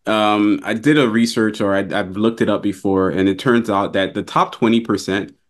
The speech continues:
pay eighty percent of our taxes. Like, let me repeat that for you. The top twenty percent pays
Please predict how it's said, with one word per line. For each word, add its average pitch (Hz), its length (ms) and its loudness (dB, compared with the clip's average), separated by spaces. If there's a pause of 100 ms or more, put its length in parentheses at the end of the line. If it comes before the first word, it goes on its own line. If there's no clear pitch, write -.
(120)
pay 110 280 0
eighty 113 260 2
percent 101 380 -2
of 90 80 -2
our 90 120 -2
taxes. - 640 -8 (680)
Like, 104 220 -4
let 113 160 4
me 131 80 6
repeat 131 360 2
that 104 180 0
for 92 100 -6
you. 73 140 -6
The 95 140 -2
top - 280 -2
twenty 127 320 2
percent 139 480 -2 (320)
pays 107 320 -2